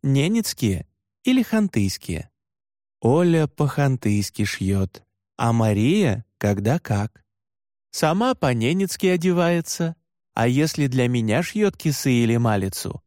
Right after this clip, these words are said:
хантыйский орнамент делает. Это её моя мать научила. Ох, и ругалась она на Машу, когда та всё по-ненецки шила.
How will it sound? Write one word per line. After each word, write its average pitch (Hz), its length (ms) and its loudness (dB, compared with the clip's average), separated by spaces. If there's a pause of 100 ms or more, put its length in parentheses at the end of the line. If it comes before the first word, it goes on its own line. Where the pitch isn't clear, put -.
(160)
хантыйский 160 840 0
орнамент 107 540 0
делает. 90 560 -4 (560)
Это 208 260 -2
её 180 460 2
моя 165 320 2
мать 147 260 0
научила. 131 720 -2 (640)
Ох, 202 320 0
и - 20 2
ругалась 160 760 2
она 143 280 2
на 117 160 0
Машу, 127 500 -2 (260)
когда 165 360 0
та 175 220 0
всё 156 240 0
по-ненецки 139 720 -2
шила. 101 500 -4